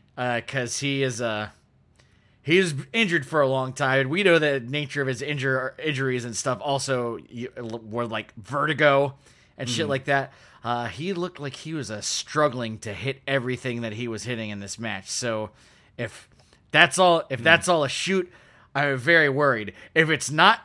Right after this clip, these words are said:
Speaker 1: it's fucking brilliant. <laughs> And
Speaker 2: <laughs>
Speaker 1: the fact that he's making me worried, you know, it, it, it's, um, you know, I'm a, I'm a mark. I'm a mark. I
Speaker 2: Yeah,
Speaker 1: don't know what's
Speaker 2: who
Speaker 1: going
Speaker 2: knows?
Speaker 1: on right now.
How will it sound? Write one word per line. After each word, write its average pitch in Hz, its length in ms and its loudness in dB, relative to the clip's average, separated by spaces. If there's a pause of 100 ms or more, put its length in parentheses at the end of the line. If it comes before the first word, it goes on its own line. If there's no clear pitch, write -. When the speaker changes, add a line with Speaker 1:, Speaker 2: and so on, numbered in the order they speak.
Speaker 1:
it's - 100 -8
fucking 156 360 -2
brilliant. 127 440 -2
<laughs> - 60 -10 (420)
And 143 280 4
Speaker 2:
<laughs> 147 340 0
Speaker 1:
the 147 80 4
fact 170 360 6
that 156 100 4
he's 156 180 2
making 160 320 2
me 147 100 -4
worried, 147 460 6
you 139 240 0
know, 123 160 2
it, 127 280 -4 (100)
it, 147 180 -6
it's, 202 380 -10
um, 359 580 -12
you 349 80 -16
know, 349 240 -12
I'm 359 80 -14
a, 370 220 -12
I'm 370 100 -16
a 370 60 -16
mark. 370 460 -4
I'm 208 120 -10
a 240 60 -4
mark. 311 240 4
I 127 60 -4
Speaker 2:
Yeah, 180 80 0
Speaker 1:
don't 214 140 2
know 240 120 2
what's 202 160 0
Speaker 2:
who - 80 -4
Speaker 1:
going 214 180 6
Speaker 2:
knows? 202 120 6
Speaker 1:
on 170 80 4
right 113 200 0
now. 107 300 -2